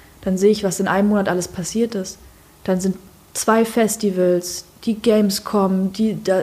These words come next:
das, das C S go-Gedöns, dann noch die weiß ich nicht was, dann fünfzehn andere Partys und dann hier drehen, da drehen.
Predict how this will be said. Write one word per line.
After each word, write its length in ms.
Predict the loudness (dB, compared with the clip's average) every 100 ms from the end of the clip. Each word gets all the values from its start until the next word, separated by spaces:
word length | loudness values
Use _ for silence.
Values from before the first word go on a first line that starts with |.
| -2
das, 340 | -4 -4 -6 -6
das 320 | -4 -4 -6
C 160 | -2 0
S 180 | 2 2
go-Gedöns, 1000 | 4 4 4 2 0 4 4 4 0 -2
dann 180 | -2 0
noch 180 | 0 -2
die 280 | -4 -2 0
weiß 240 | 0 0
ich 120 | 0
nicht 240 | 0 0 -2
was, 240 | -2 -2
dann 260 | -4 -4 -4
fünfzehn 480 | 0 0 0 -2 0
andere 300 | 0 0 -4
Partys 720 | -4 -2 -2 -4 -6 -6 -4
und 100 | -2
dann 220 | -2 -2 -10 -20 -20 -20
hier 300 | 0 4 4
drehen, 380 | 4 2 4 4
da 260 | 2 2 0
drehen. 580 | -2 -2 0 0 -2